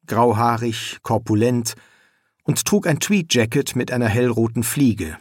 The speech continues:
seine einzige Marotte. „Sagen Sie mir, was Sie sehen können“, bat er unumwunden. Die Geschädigte wandte ihm das Gesicht zu. Jansson fand, dass ihre Augen nicht wie die einer Blinden aussahen.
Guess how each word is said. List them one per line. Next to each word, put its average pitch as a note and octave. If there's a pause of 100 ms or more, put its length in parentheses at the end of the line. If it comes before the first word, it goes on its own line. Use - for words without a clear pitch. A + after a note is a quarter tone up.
seine C#3+
einzige F#2+
Marotte. F2 (1000)
„Sagen E3
Sie C#3
mir, B2
was G#2
Sie G#2
sehen E2
können“, C#2+ (360)
bat F#2
er G2+
unumwunden. G2 (1200)
Die A2
Geschädigte A#2+
wandte A#2
ihm A2+
das A2+
Gesicht A#2
zu. - (720)
Jansson C#3+
fand, C3+
dass A#2
ihre A#2
Augen C3+
nicht -
wie G2
die A2+
einer A#2+
Blinden C#3+
aussahen. F2+